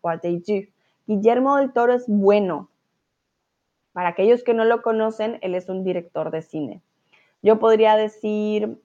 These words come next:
"Justin Bieber es bueno", por ejemplo. Just an example. Um, I'm just saying he's good at what he does. Y,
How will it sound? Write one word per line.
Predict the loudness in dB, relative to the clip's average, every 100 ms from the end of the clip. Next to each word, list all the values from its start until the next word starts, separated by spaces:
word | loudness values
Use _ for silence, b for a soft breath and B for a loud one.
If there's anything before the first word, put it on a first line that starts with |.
| _
"Justin | -2 0 0 0 -2 0
Bieber | 2 4 2
es | 4
bueno", | 4 4 2 -10 _ _
por | -18
ejemplo. | -16 -14 -16 -18 -20 _ _ _ _ _ _ _ _ -10
Just | -8 -4
an | -4
example. | -6 -10 -12 -14 -20 _ b b b b b
Um, | 0 0 0 -2 -4 -6 -6 -10 -14 _ _ _ _ _ _ -6
I'm | 0
just | 0 0
saying | 0 0
he's | -4 -6
good | 2 2 2 -8
at | -10 -6
what | -6
he | -6 -14
does. | -14 -20 -20 _ _ _ _ _ -2
Y, | 2 4 2 0 -6